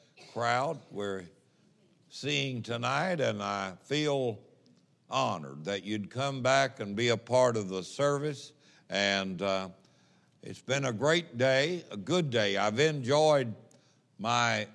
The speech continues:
visit to New England and up here into Connecticut,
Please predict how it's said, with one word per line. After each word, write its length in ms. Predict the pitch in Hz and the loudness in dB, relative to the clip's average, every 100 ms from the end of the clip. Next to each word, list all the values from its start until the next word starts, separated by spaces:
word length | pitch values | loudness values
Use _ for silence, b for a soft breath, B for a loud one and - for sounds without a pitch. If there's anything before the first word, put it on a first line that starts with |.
| _ | _
visit 540 | 98 151 135 120 113 - | -2 0 2 -2 -6 -8
to 120 | 107 | -8
New 260 | 110 131 | -4 -4
England 480 | 127 131 135 160 165 | -4 -4 -4 -6 -6
and 160 | 113 101 | -6 -4
up 300 | 110 110 - | -4 -6 -8
here 300 | 117 127 113 | -6 -4 -2
into 300 | 110 110 95 | -4 -4 -6
Connecticut, 760 | - 101 104 131 139 139 160 | -6 -4 -2 0 -2 -6 -10